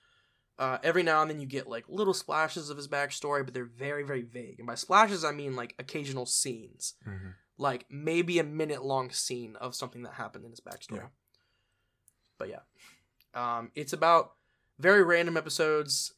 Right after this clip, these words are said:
Speaker 1: and by random, it's just, like, you know, there's a, it-, it's very cowboy, space
Speaker 2: Yeah.
Speaker 1: cowboy. It's very space cowboy.
Speaker 2: It just follows adventures.
Speaker 1: Right. It's, "Hey, there's a bounty over here.
Speaker 2: Mm-hmm.
Speaker 1: Cool, that's a lot of money. We need food."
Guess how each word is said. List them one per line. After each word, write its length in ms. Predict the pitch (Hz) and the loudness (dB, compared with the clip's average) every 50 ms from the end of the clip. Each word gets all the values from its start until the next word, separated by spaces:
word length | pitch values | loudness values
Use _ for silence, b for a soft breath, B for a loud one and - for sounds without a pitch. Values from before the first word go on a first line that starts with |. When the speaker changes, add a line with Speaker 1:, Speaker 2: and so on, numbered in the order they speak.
| _ _ - | _ _ -8
Speaker 1:
and 80 | 143 | -4
by 80 | 143 139 | 0 0
random, 400 | 139 139 139 139 139 135 135 131 | 0 0 0 -2 -4 -4 -6 -6
it's 160 | 131 127 127 | -8 -10 -8
just, 240 | - 143 131 - - | -8 -6 -6 -4 -4
like, 160 | 123 110 92 - _ _ _ _ _ | -4 -4 -6 -8 _ _ _ _ _
you 100 | - 127 | -20 -18
know, 140 | 123 135 - _ _ _ _ _ _ _ _ _ _ _ _ _ _ _ _ _ _ _ _ _ _ _ _ - | -18 -18 -20 _ _ _ _ _ _ _ _ _ _ _ _ _ _ _ _ _ _ _ _ _ _ _ _ -12
there's 260 | 127 147 151 143 135 | -6 -4 -2 -2 0
a, 240 | 147 135 131 131 127 - | 0 -2 -2 -2 -4 -8
it-, 120 | 143 - - | -10 -12 -10
it's 200 | 147 160 131 - | -8 -6 -4 -4
very 400 | 170 165 143 190 220 285 311 269 | -2 2 6 8 8 8 8 4
cowboy, 640 | - - - 214 202 190 170 175 170 160 147 139 127 127 - - - | 2 6 10 12 12 12 12 10 8 8 6 4 0 -4 -10 -10 -6
space 380 | - - - 185 175 170 170 | -4 2 6 6 6 6 6
Speaker 2:
Yeah. 60 | - - | 4 4
Speaker 1:
cowboy. 400 | 165 131 127 123 110 113 110 - | 4 4 2 0 -4 -6 -6 -8
It's 140 | - 139 135 | -8 -4 0
very 180 | 143 165 175 170 | 4 4 4 4
space 300 | - - - 147 135 - | 4 0 -2 -2 -2 -4
cowboy. 280 | - 120 113 - - | -6 -8 -8 -8 -8
Speaker 2:
It 80 | 104 101 | -10 -8
just 140 | 123 113 - | -10 -10 -8
follows 220 | - 90 90 90 - | -6 -6 -6 -6 -8
adventures. 480 | 87 87 90 90 - - - - - _ | -12 -14 -14 -16 -18 -20 -20 -20 -16 _
Speaker 1:
Right. 260 | - 131 117 107 104 - b b b b b | -4 -4 -4 -4 -6 -10 b b b b b
It's, 280 | 139 139 135 - - - | -8 -6 -4 -4 -4 -4
"Hey, 120 | - 160 151 | -2 0 0
there's 160 | 147 139 135 | 0 0 -2
a 60 | 143 | -2
bounty 360 | 135 143 139 139 143 139 139 | 0 0 2 2 4 2 2
over 120 | 135 123 123 | 0 0 -2
here. 360 | - 139 139 131 127 123 - 107 | -2 -2 0 0 0 -2 -4 -8
Speaker 2:
Mm-hmm. 160 | 95 95 92 85 87 - | -14 -14 -14 -14 -12 -6
Speaker 1:
Cool, 280 | - - 220 233 214 160 | 2 6 8 8 8 6
that's 200 | - 190 147 - | 4 2 0 0
a 40 | 190 | 2
lot 200 | 165 147 143 143 | 4 4 4 4
of 60 | 135 | 2
money. 380 | 131 127 131 143 151 156 - _ _ _ | 0 -2 -2 -2 -4 -8 -12 _ _ _
We 220 | - 120 156 208 | -4 0 2 4
need 200 | 226 202 147 127 | 4 4 2 -2
food." 420 | - - 139 120 123 127 135 147 | -4 -4 -2 -2 0 -2 -2 -4